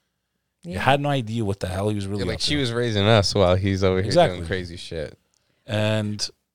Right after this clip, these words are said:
Speaker 2: You know what? I almost have to thank him for not telling me because I didn't want, I mean, I, I, I, I'm glad I didn't know anything. I'm, I'm sorry that all of it happened in the first place, you know,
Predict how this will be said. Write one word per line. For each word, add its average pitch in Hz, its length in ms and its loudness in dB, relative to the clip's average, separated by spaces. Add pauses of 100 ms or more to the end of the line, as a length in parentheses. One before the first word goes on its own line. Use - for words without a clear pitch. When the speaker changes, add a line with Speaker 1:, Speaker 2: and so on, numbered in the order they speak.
Speaker 2:
You 208 140 -10
know 240 100 -6
what? 262 140 -10
I 220 80 -6
almost 262 220 -8
have 254 140 -10
to 180 80 -10
thank 190 320 -8
him 180 140 -10
for 160 140 -10
not 160 300 -10
telling 147 340 -10
me 143 240 -12 (100)
because 156 260 -8
I 185 100 -4
didn't 220 140 -6
want, 208 220 -6
I 190 60 -8
mean, 185 360 -6
I, 185 280 -6 (260)
I, - 120 -14 (100)
I, - 200 -18
I'm 170 200 -8
glad 226 320 -2
I 226 100 0
didn't 190 280 -2
know 185 240 -2
anything. 208 360 -8
I'm, 180 220 -8
I'm 208 180 -4
sorry 196 340 -2
that 175 260 -6 (580)
all 202 180 2
of 190 80 0
it 170 100 -4
happened 190 380 -6
in 165 100 -6
the 151 60 -4
first 185 340 -4
place, - 460 -10 (840)
you 160 120 -10
know, 160 140 -4